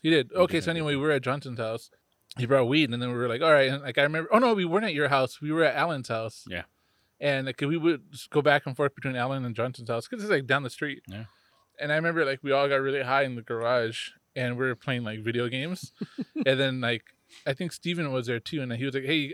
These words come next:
Speaker 1: like, we were, like, trying to get him to take us to McDonald's.
Speaker 2: Mm-hmm.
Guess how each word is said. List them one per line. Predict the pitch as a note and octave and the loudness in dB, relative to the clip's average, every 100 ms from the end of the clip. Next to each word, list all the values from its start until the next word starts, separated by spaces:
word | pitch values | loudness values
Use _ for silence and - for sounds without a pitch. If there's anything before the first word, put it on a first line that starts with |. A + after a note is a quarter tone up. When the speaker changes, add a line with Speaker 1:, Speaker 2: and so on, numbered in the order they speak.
| - | -4
Speaker 1:
like, | C3 A#2+ | -4 -4
we | D3+ C#3+ | -4 0
were, | |
like, | D#3 C3 | 2 2
trying | D3+ C#3 | -2 -4
to | B2 | -2
get | B2+ | -2
him | C3+ | -2
to | B2 | -4
take | A2+ B2+ | -6 -6
us | C3 | -8
to | B2 A#2+ - | -10 -16 -12
McDonald's. | A#2+ B2 D#3+ A#2+ A2 | -2 0 0 -4 -8
Speaker 2:
Mm-hmm. | F2 A2 | -10 -8